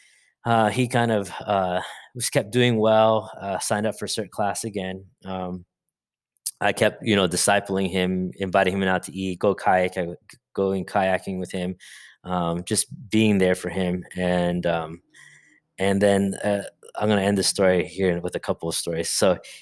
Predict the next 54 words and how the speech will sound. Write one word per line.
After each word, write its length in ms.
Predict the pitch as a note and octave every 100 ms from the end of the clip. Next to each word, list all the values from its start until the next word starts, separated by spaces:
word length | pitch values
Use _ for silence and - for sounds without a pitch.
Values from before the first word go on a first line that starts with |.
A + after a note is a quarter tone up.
| _ -
uh, 420 | F2+ F2 E2+ E2 - _ _
this 220 | A#2+ C3+ B2
is 80 | A#2+
when 100 | G#2+
I 40 |
realized 580 | G#2 A2 G2+ F#2+ F#2 - -
a 100 | F#2+
conversion 520 | G#2 F#2 F#2+ F2+ F2+
has 160 | D2+ -
ha-, 180 | F2+ E2
had 200 | - F#2
happened. 400 | F#2 F2+ - - _ - - - -
We 80 | A2+
were 100 | A#2
in 140 | B2+
the 60 | A#2
cert 260 | - A2+
class. 280 | - F#2+ F2
There 100 | F#2
had 180 | F2+ G#2
to 40 | F2+
been 120 | F#2+
at 100 | F2
least 200 | F#2+ -
thirty 200 | F#2+ F#2
kids 440 | F2+ E2+ E2 - - _ _ _
eating 280 | G#2 F#2+ F#2
lunch. 400 | F#2 F2+ - - _ _ _ _ _
And 640 | G2 G2+ G2 F#2+ F#2+ F#2+ F#2+ -
I 200 | - F#2+
was 140 | F#2+ F#2
trying 180 | C3 A2
to 60 |
convince 360 | G2 G2+ G2+ -
this, 280 | E2 - -
uh, 60 | F2+
one 240 | F2+ G2+ G2+
kid 260 | - F2+ E2+
to 60 |
take, 400 | - E2+ E2+ - -
and 120 | D#2+
he 80 | G3
said 160 | - -
something 180 | F#2
about 140 | F2+ E2
being 140 | F2+
an 80 | E2+
atheist. 320 | F#2+ - D#2+
I 40 | G2
said, 140 | C3+
"Ah, 240 | D3 C#3+ A2+
atheists 360 | C#3 C#3 B2
come 200 | - A#2+
in 140 | A2+